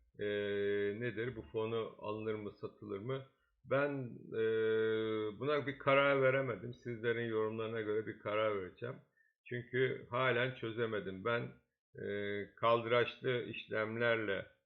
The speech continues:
e, yıllık yüzde otuz altı getiri sağladığını düşünüyorum. Sizler bu konuda, e, sizin görüşlerinize ihtiyacım var.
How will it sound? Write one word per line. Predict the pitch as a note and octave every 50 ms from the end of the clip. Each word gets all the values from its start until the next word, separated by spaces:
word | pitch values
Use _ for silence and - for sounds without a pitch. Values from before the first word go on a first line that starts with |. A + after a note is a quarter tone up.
| _ _ _ _ _
e, | F#2 F#2
yıllık | F#2+ G2 G#2 G#2 G#2 G#2 G#2 G2+ - -
yüzde | G#2 G2+ F#2 F2 G2+
otuz | G2 F#2+ F#2+ - _
altı | G2+ G2 F#2 F2+ - - F#2+
getiri | F#2 G2 F#2 - - - F#2 F#2 G2 F#2 F#2 - _ _ _ _ _ _ _ _ _ _ _
sağladığını | G#2 G2 F#2+ F#2+ G2 G2 F#2 F2 G2 G2 F#2+ F2+
düşünüyorum. | F#2+ F#2+ - - G2 G2 G#2+ A#2 A#2+ -
Sizler | - A#2+ A2+ A2+ B2 B2 B2 A#2 A2
bu | - - -
konuda, | A#2 A2+ A2+ A2+ A#2 A2+ A2+ - - _ _ _ _ _ _ _ -
e, | G2 G2+ G2 G2 G1+ - - G2 G2 G2 -
sizin | - A2 A#2 A#2+
görüşlerinize | A#2 A#2 A2+ A2+ G#2+ - - A2 A2 G#2+ G#2+ A2 G#2+
ihtiyacım | G#2+ - - G#2+ G2 F#2 F#2 F2 F#2 F#2 G2+
var. | A2 A#2